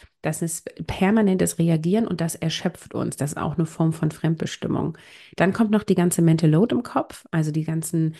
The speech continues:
Dran-Denk-To-Dos, die Sorgearbeit, die Gedanken machen. Ich war jetzt eben beim Beispiel Einschulung. Auch das wunderbares Beispiel. An Einschulung hängt so viel, ähm, ja, was sag ich denn, Ideen und, ähm, Erwartungen, Vorstellungen. Also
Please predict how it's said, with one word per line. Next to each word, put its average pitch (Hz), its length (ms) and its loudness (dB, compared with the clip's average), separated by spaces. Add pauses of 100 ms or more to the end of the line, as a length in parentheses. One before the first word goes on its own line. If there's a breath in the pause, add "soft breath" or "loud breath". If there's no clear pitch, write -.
(260 loud breath)
Dran-Denk-To-Dos, 165 960 0
die 170 120 0
Sorgearbeit, 160 1080 -2
die 165 60 -4
Gedanken 160 500 -2
machen. 156 320 0
Ich 156 140 -6
war 147 100 0
jetzt 156 180 -4
eben 156 180 0
beim 151 160 0
Beispiel 156 420 -2
Einschulung. 160 720 0 (680)
Auch 175 140 2
das 170 280 -2
wunderbares 175 420 2
Beispiel. 170 420 -2
An 160 160 -4
Einschulung 165 460 0
hängt 156 260 0
so 165 220 2
viel, 185 540 2 (480 loud breath)
ähm, 156 260 2
ja, 147 300 -2
was 165 120 -8
sag 165 160 -6
ich 160 80 -8
denn, 151 200 2
Ideen 170 920 2 (100)
und, 160 460 4
ähm, 160 300 -2
Erwartungen, 165 640 0
Vorstellungen. 160 1120 0
Also 160 480 -2